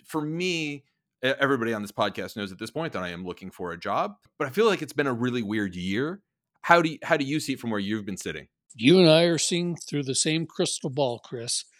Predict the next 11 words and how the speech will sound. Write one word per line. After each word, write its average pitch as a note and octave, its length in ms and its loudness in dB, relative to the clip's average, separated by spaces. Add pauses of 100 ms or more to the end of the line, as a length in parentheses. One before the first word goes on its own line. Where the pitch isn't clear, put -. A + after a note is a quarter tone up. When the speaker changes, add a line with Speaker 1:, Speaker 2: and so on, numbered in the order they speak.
(280)
Speaker 2:
It D#3+ 220 0
has C#3 160 -2
been D#3+ 220 0
a C#3 80 -2
very, D#3+ 640 4 (180)
not F#3+ 260 8
only F#3 220 10
frustrating, E3 640 4
but D3 240 -4
tumultuous F3 720 -2
year D3 240 -12